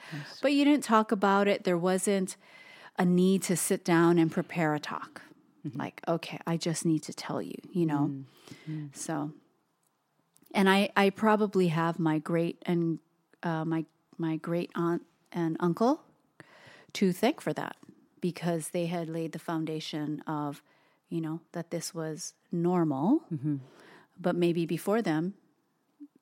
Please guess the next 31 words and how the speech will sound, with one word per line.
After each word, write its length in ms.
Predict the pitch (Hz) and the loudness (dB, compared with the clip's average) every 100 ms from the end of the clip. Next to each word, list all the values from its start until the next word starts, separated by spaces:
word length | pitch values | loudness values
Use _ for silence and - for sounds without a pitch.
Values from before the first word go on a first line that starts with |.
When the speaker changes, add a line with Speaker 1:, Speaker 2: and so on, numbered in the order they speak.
| - - - - | -20 -18 -18 -10
Speaker 1:
Yeah, 220 | - 214 277 | 0 4 4
Speaker 2:
you 40 | |
know, 40 | 175 | 4
Speaker 1:
it 20 | |
ma-, 40 | - | 2
it 60 | |
Speaker 2:
it 80 | 214 | 2
was 40 | |
Speaker 1:
makes 240 | 214 233 - | 4 2 2
me 80 | 180 | 2
Speaker 2:
more 80 | |
Speaker 1:
wonder, 140 | 170 196 | 4 4
Speaker 2:
difficult. 420 | 196 160 147 - _ _ | 2 2 -2 -4 _ _
Speaker 1:
it 140 | 185 | 0
makes 240 | 185 180 185 | 2 0 2
me 100 | 170 | 2
wonder 300 | 170 175 165 | 2 0 0
if 160 | 151 - | -2 -4
they 400 | 127 147 185 - | -2 0 0 -2
ever 260 | 147 143 139 | -2 0 -2
had 380 | 143 127 127 - _ _ _ _ _ _ - | -2 -4 -6 -10 _ _ _ _ _ _ -8
Speaker 2:
a 120 | 175 | -6
coming, 400 | - 160 156 - - | -2 0 2 0 -2
a 60 | |
coming 320 | 160 160 170 165 | 0 4 4 6
Speaker 1:
Yeah, 120 | 151 | 4
Speaker 2:
out 140 | 151 | 2
convo, 280 | - 160 156 | 0 0 0
Speaker 1:
yeah. 300 | 233 285 190 | 0 2 2
Speaker 2:
convo. 400 | 165 175 165 156 - | 2 0 0 -2 -4
Yeah. 200 | 180 | -4